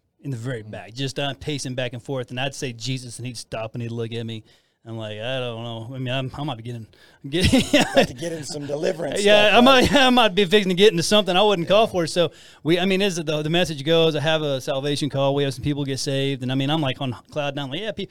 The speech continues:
Speaker 1: and so, but Brandy's back over here, and so I'm gonna walk to where she is, and this guy's over in this corner,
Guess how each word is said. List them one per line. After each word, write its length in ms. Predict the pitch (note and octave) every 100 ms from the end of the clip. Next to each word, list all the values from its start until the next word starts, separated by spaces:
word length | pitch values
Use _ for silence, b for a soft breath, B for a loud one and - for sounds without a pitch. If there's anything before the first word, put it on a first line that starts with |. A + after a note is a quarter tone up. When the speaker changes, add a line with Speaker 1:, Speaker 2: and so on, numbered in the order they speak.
| B B B -
Speaker 1:
and 100 | B2+
so, 240 | D3 D3
but 180 | C3 C3
Brandy's 360 | C3+ F3 G3+ D#3+
back 240 | D#3+ D#3
over 160 | D3+ C#3+
here, 140 | D3+
and 80 | D#3+
so 60 | C3+
I'm 60 |
gonna 120 | D#3
walk 180 | C#3 C#3
to 80 | C3+
where 100 | C3
she 180 | A#2+ C#3+
is, 100 | E3
and 60 | C3
this 80 | A#2+
guy's 260 | C#3+ D#3
over 120 | C#3+
in 60 | B2
this 100 | A#2
corner, 400 | - F3+ F3 A#2+